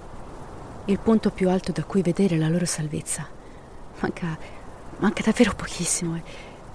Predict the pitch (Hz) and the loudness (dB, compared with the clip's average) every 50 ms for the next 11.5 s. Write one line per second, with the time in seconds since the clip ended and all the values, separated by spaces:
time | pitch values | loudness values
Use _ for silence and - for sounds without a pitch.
0 | - - - - - - - - - - - - - - - - - 165 160 - | -14 -14 -14 -14 -14 -14 -14 -16 -16 -16 -16 -16 -16 -16 -14 -8 -6 -4 -4 -2
1 | - 180 170 165 165 165 165 165 165 165 160 160 151 - 165 165 - 160 - - | 0 0 0 2 2 2 2 4 2 2 2 0 0 0 0 0 0 -2 -2 -2
2 | 156 - - - 151 147 143 139 135 135 135 - - - - - - - - - | -4 -4 -4 -4 -2 0 0 -2 -2 -4 -8 -10 -14 -16 -16 -16 -16 -16 -16 -16
3 | - - - - - - - 156 156 156 151 147 147 147 147 151 - - 147 147 | -16 -16 -18 -16 -14 -8 -6 -2 0 2 2 4 4 2 2 0 0 0 0 0
4 | 143 143 - - - 160 147 - - - - - - - - - - - - - | 0 -2 -4 -8 -8 -8 -8 -10 -12 -14 -14 -14 -14 -12 -12 -12 -12 -12 -12 -12
5 | - - - - - - - - 170 170 - - - - 196 - - 185 160 - | -12 -14 -12 -12 -12 -12 -10 -8 -8 -8 -8 -4 0 0 2 2 2 0 0 0
6 | 165 - 185 - - - 170 165 147 135 147 131 - - - - - - - - | 0 -2 -2 -2 -2 -2 -2 -2 -2 -2 -4 -6 -8 -10 -12 -12 -12 -12 -12 -12
7 | - - - - - - - - - - - - - - - - - - - - | -14 -14 -14 -16 -16 -14 -14 -14 -14 -14 -14 -14 -14 -14 -14 -14 -16 -12 -8 -4
8 | 190 190 175 185 185 - - - 175 - 190 175 185 185 185 170 165 165 - - | -2 0 2 2 2 2 2 0 0 0 0 0 2 2 0 0 -2 -2 -6 -10
9 | - - - - - - - - - - - - - - - - - - - - | -12 -14 -14 -14 -14 -16 -14 -14 -14 -14 -14 -14 -14 -14 -14 -14 -14 -14 -14 -14
10 | - - - - - - - - - - - - - 170 - - 170 156 156 180 | -14 -14 -14 -14 -14 -14 -14 -14 -14 -14 -8 -4 -4 -4 -2 0 0 0 0 0
11 | 170 156 151 156 156 160 165 165 - - | 0 0 0 -2 -2 -4 -6 -6 -8 -10